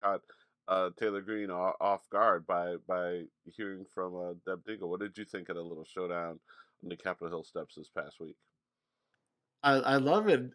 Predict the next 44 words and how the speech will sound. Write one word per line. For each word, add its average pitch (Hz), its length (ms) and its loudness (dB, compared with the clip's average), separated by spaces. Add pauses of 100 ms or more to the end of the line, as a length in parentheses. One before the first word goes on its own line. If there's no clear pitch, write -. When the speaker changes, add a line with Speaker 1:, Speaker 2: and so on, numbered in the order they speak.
Speaker 2:
Uh, 143 180 2
like, 165 300 6
this 156 340 4
is 190 120 4
the 185 120 10
whole 175 380 6
conversation 151 680 2
I 135 60 0
have 131 260 4
about 127 240 -2
the 123 80 -2
locker 127 360 -2
room 120 180 -10
stuff - 300 -10
that 127 180 -10
you 123 120 -4
always 120 240 -8
mention 123 340 -8
is, 113 400 -10 (720)
I 156 80 10
don't 170 180 8
expect 151 380 6
Nancy 131 400 0
to 165 100 2
do 175 180 2
this, 190 400 2
but 139 200 4
if 131 160 0
you 139 80 -2
could 139 140 2
send 156 280 4
out 143 160 8
a 127 60 4
person 139 380 2
to 123 100 -4
do 139 200 2
this 113 300 -2
occasionally, 120 840 -6 (640)
I, 131 200 4 (100)
I 139 100 6
really 139 360 6
enjoy 131 400 4
it, 117 160 0
right? 131 280 2